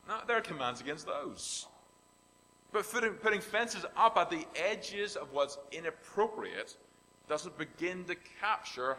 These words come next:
how to treat others. Jesus quotes the commands,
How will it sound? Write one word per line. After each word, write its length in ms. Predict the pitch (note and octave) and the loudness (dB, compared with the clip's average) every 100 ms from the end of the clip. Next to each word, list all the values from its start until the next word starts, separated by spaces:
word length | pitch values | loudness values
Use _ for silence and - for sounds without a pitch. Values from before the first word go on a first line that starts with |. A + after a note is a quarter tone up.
| - | -4
how 200 | A#2+ A#2+ | -4 -4
to 200 | B2 C#3 - | -6 -12 -16
treat 260 | - G#2 G#2 - | -6 -6 -6 -10
others. 640 | C#3 A#2+ E2+ D#2+ - - - _ _ _ _ _ _ _ _ _ - - _ _ _ _ _ _ _ _ - | -10 -8 -8 -8 -8 -10 -12 _ _ _ _ _ _ _ _ _ -20 -20 _ _ _ _ _ _ _ _ -10
Jesus 260 | G2+ - | -8 -8
quotes 360 | - C#3+ C3 B2 | -2 2 2 0
the 80 | A#2 | -6
commands, 920 | - A2+ A2+ A2+ A2+ A#2+ A#2 - - | -4 -2 0 0 -2 -6 -10 -14 -16